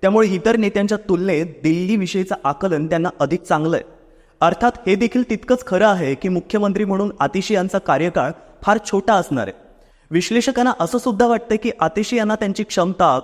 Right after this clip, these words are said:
कर्तृत्व सिद्ध करण्यासाठी हा वेळ कदाचित पुरेसा ठरणार नाही. एकोणवीसशे अठ्ठ्याण्णव मध्ये सुषमा स्वराज दिल्लीच्या मुख्यमंत्री झाल्या. त्यावेळेस दिल्लीत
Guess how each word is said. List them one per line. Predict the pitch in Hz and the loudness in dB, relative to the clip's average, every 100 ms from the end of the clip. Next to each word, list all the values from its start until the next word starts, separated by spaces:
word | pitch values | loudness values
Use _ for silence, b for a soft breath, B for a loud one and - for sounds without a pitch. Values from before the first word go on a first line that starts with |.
| - | 0
कर्तृत्व | 165 165 196 214 160 147 | -2 0 -4 -4 -4 -4
सिद्ध | - 165 165 | -4 -4 -2
करण्यासाठी | 214 170 165 170 160 147 117 - b b | -2 -2 -2 -2 -4 -4 -6 -10 b b
हा | - 175 208 | 0 2 2
वेळ | 175 196 | 0 -2
कदाचित | 175 165 185 202 - | -2 -2 -2 -6 0
पुरेसा | 175 185 202 | 0 0 -4
ठरणार | - 165 180 175 | -2 0 0 0
नाही. | 110 - - - _ _ - 175 | -4 -8 -20 -20 _ _ -4 -2
एकोणवीसशे | 175 214 220 220 | 2 2 2 4
अठ्ठ्याण्णव | 202 - 220 220 | 2 2 -2 0
मध्ये | 220 196 208 | 0 0 -2
सुषमा | 214 175 - 196 | -2 -6 0 -2
स्वराज | 202 170 - 175 | 0 0 0 0
दिल्लीच्या | 143 151 160 180 196 | -4 -2 -2 -2 -2
मुख्यमंत्री | 139 190 180 170 175 | -2 -2 -2 0 -2
झाल्या. | 135 107 - - b b b | -4 -6 -12 -20 b b b
त्यावेळेस | 190 202 202 160 | 2 4 0 0
दिल्लीत | 175 190 | 0 0